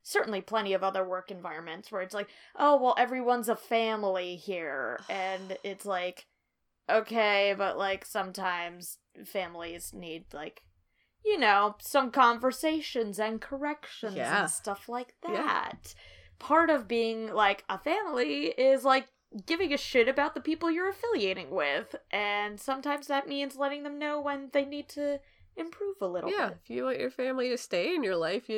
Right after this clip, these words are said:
Speaker 2: you're probably gonna tell them how you, uh, need them to talk in a way that's not gonna make you feel like shit. <laughs>
Speaker 1: Yeah, yeah, absolutely.
Speaker 2: Um,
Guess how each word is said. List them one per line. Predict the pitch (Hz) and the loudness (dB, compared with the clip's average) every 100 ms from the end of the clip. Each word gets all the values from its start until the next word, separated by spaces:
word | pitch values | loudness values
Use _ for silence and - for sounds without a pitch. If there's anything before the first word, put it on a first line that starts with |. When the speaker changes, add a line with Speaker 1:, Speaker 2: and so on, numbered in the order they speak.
| 220 | -4
Speaker 2:
you're | 190 190 226 220 | -2 -2 -2 -2
probably | 190 190 170 190 | -6 -4 -2 0
gonna | 196 190 | 0 0
tell | - 196 | 0 -2
them | 208 | -2
how | 214 202 196 196 185 - - | 2 4 4 2 -2 -10 -12
you, | - 202 196 196 | -6 -4 -2 0
uh, | 196 196 196 196 _ - | -2 -4 -6 -10 _ -10
need | 214 208 202 | -6 -6 -6
them | 208 | -6
to | 208 | -8
talk | - 226 240 233 | -4 -2 -2 -2
in | |
a | 196 | 0
way | 196 | 0
that's | 196 190 | 0 -2
not | 202 208 | -2 -2
gonna | 208 | -4
make | 196 196 | -4 -6
you | 196 | -8
feel | 220 202 | -4 0
like | 202 202 | 0 -2
shit. | - 285 262 - - - - | -6 -6 -6 -8 -14 -20 -20
<laughs> | - - _ _ _ _ _ _ | -20 -20 _ _ _ _ _ _
Speaker 1:
Yeah, | 226 254 403 359 - _ _ - | -2 0 0 -2 -8 _ _ -10
yeah, | 208 294 302 - - _ - | -4 -2 -2 -2 -10 _ -10
absolutely. | 196 - 254 262 - 190 - _ _ _ _ _ - | -10 -6 -6 -4 -6 -10 -10 _ _ _ _ _ -6
Speaker 2:
Um, | 208 202 202 208 | -2 0 -2 -4